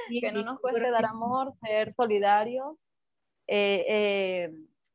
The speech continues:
Speaker 2: y bueno, mi cariño, mi respeto para con ustedes, mis redes sociales, arroba Dinaira Castillo, esas son mis cuentas personales en todas partes. Facebook, Instagram, Twitter, canal YouTube, TikTok. Me vas a encontrar en to-, my Google, my Google Business.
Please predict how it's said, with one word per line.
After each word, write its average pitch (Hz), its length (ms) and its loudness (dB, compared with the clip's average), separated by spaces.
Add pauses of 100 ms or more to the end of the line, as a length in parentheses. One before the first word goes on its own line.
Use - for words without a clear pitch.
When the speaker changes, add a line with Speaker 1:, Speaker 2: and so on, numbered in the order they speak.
(140)
Speaker 2:
y 247 100 -6
bueno, 226 380 -2 (220)
mi 226 140 -14
cariño, 240 360 2
mi 269 120 0
respeto 226 380 -4
para 233 180 -2
con 190 140 -10
ustedes, 269 500 -2
mis 220 140 -4
redes 214 280 -2
sociales, 220 540 -2 (100)
arroba 233 760 0 (120)
Dinaira 196 380 -6
Castillo, 262 400 -10
esas 208 140 -18
son 208 160 -12
mis 208 160 -16
cuentas 214 320 -10
personales 208 720 -8
en 208 240 -8
todas 240 440 0
partes. 180 480 -2 (420)
Facebook, 226 440 2 (100)
Instagram, 233 760 0
Twitter, 226 500 2
canal 196 320 -6
YouTube, 233 540 -2
TikTok. 240 680 2
Me 240 100 -2
vas 247 160 4
a 294 40 0
encontrar 233 420 2
en 247 160 2
to-, 240 160 -4
my 220 200 -4
Google, 240 760 -2
my 220 180 0
Google 247 300 2
Business. 254 760 0